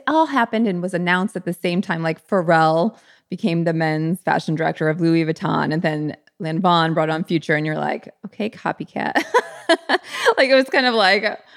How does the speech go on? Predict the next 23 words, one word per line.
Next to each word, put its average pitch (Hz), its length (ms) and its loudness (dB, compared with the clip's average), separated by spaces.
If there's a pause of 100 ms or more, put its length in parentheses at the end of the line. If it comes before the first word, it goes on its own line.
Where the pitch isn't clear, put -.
"We 214 180 4
get 190 200 4
it." 202 380 4
Like, 185 520 0
somebody 190 280 -2
that's 190 200 -2
hot 202 240 0
in 220 80 0
pop 214 260 -2
culture 185 840 0 (300)
might 175 340 -4
drive 202 400 -4
sales. 226 680 2 (280)
Uh, 165 280 0
we're 190 160 -2
talking 151 320 -6
about 165 200 0
this 196 160 -8
with 233 120 -6
Kylie 262 320 -4
Jenner. 285 280 2
So - 220 2
anyway, 226 520 2